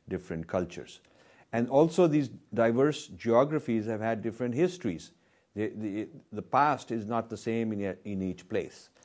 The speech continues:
So dif-, the, the, the idea of difference is very innate,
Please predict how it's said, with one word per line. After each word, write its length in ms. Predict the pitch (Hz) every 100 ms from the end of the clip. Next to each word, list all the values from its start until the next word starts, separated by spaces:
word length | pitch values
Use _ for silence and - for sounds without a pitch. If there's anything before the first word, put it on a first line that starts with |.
| _ _ _
So 460 | - 151 147 143 - _ _ _ _ 107 107
dif-, 200 | 139 - 117 101 - _ 113
the, 80 |
the, 380 | 110 123 123 131 -
the 100 | 135
idea 320 | 131 135 202
of 140 | 165 120
difference 440 | 131 127 113 110
is 100 | 104
very 360 | 107 107 107 107
innate, 460 | 107 101 90 -